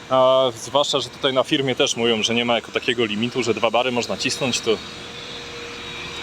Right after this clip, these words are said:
to lecimy i nie przejmujemy się.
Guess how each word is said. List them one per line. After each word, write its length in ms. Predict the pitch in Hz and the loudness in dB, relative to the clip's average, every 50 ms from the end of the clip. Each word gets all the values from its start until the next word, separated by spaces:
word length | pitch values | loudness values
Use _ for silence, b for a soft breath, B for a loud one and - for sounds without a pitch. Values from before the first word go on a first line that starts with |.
| - - - - - - - - - - - - - - - - - - - - - - - - - - - - - - | -10 -10 -10 -10 -10 -10 -10 -8 -8 -6 -6 -6 -6 -6 -6 -6 -6 -6 -6 -6 -6 -6 -8 -8 -8 -8 -8 -6 0 2
to 100 | 139 151 | 4 4
lecimy 440 | 156 139 - - 196 175 170 160 151 | 4 4 4 2 2 4 2 2 4
i 360 | 143 143 143 139 139 139 127 - - 131 | 4 4 4 4 4 4 2 0 0 -2
nie 80 | 135 | 0
przejmujemy 540 | 127 - 143 131 131 127 120 127 127 120 117 | 2 2 2 2 4 2 2 2 2 2 2
się. 180 | 110 - - | 0 0 0